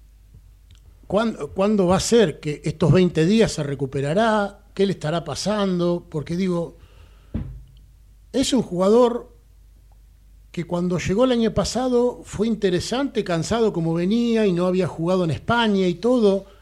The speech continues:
Y ve-, y vos lo ves ahora cómo está, y está lento, no llega, hace foul, agarra a la gente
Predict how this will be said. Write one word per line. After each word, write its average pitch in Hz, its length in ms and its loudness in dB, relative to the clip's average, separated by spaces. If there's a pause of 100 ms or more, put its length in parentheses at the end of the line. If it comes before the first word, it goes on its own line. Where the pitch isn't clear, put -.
(1200)
Y 170 100 -12
ve-, 269 260 -2 (100)
y 185 100 -2
vos 311 120 2
lo 214 80 4
ves 202 220 2
ahora 226 260 -2
cómo 185 220 -4
está, 269 240 -2 (160)
y 139 100 -6
está 240 520 -4 (100)
lento, 160 920 0
no 220 200 2
llega, 170 540 2
hace 196 420 -4
foul, 175 460 0
agarra 220 280 -2
a 196 40 0
la 151 80 -2
gente 196 360 -2